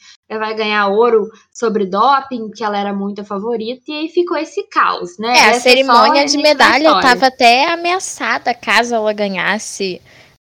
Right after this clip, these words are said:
Speaker 2: qualquer medalha, assim como a cerimônia de medalha pra, por equipes foi um caos, foi adiada por muito tempo, por causa dessa questão do doping da Valine-,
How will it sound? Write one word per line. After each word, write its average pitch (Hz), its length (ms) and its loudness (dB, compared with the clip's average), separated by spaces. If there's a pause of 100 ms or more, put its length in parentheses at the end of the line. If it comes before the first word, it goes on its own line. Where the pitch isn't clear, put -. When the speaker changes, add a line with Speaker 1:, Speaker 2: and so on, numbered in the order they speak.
(120)
Speaker 2:
qualquer 285 420 4
medalha, 240 640 2 (260)
assim 240 360 0
como 302 180 -4
a 269 60 0
cerimônia 240 480 -2
de 240 100 -6
medalha 220 600 4 (100)
pra, 208 460 2
por 247 160 6
equipes 226 720 -2
foi 220 460 2
um 233 100 -4
caos, 240 580 4
foi 214 240 -2
adiada 214 460 2
por 214 160 -8
muito 208 340 -6
tempo, 220 560 -2 (320)
por 349 160 0
causa 302 240 4
dessa 285 280 4
questão 247 440 0
do 311 80 0
doping 277 360 2
da 294 100 0
Valine-, 240 500 0